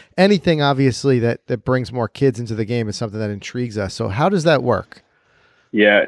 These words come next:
Speaker 2: uh, so my financial manager is a good amateur player here in, in Knoxville where I live, and, um, just kinda held me accountable to, you know, we do a lot of things with junior golf,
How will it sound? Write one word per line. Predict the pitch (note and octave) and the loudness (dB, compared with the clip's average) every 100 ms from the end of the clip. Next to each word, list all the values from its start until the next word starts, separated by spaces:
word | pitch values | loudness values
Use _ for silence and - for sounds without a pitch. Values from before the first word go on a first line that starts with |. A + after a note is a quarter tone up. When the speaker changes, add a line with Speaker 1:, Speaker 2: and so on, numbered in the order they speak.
| - - | -2 0
Speaker 2:
uh, | A2+ G#2+ G#2+ G#2 G#2 | 4 4 4 0 -4
so | C3 - G#2+ G#2+ | -8 -6 -4 -4
my | G#2 A2 | -4 -4
financial | A2 A#2 G#2+ A#2 B2+ | -2 -4 -4 -4 -6
manager | A#2 A#2 A#2 A#2+ A2+ | -4 -6 -4 -2 -2
is | G#2 | -4
a | G#2 | -4
good | G2 G#2+ | -2 -2
amateur | F#2 G#2+ G#2 G#2 | -4 -6 -6 -6
player | A#2+ A2 G#2+ G#2+ | -2 0 0 0
here | A2 G#2+ G#2 G#2+ - | 0 0 -2 -6 -12
in, | G#2 G2+ | -12 -10
in | G#2 G#2 | -10 0
Knoxville | G#2 A2 - A2 | 2 2 0 -2
where | G#2+ G2+ | 0 2
I | |
live, | G2 G#2 G#2 G#2+ G#2 | 2 2 0 -2 -8
and, | F#2+ - - - - - - | -12 -16 -20 -20 -20 -14 -4
um, | G2+ G2 F#2+ F#2+ - | 0 2 0 -6 -12
just | A2+ G#2 | -8 -4
kinda | - G#2+ - | -2 -2 0
held | A2 G#2 | -2 0
me | G#2 | -2
accountable | G2 - G#2+ G#2 G2 | -2 -2 -2 -2 -6
to, | F#2+ A2 G2 F#2 F#2+ _ _ _ - | -6 -4 -2 -2 -6 _ _ _ -8
you | G#2 | -4
know, | G2 | -2
we | G2 | -2
do | G#2 | 0
a | G#2 | 2
lot | G#2+ G#2 | 2 2
of | - | 0
things | G#2+ G#2 G#2+ | -2 -4 -6
with | F#2+ | -6
junior | A2+ G#2+ | -4 -4
golf, | G#2 G#2 G#2 | 0 2 2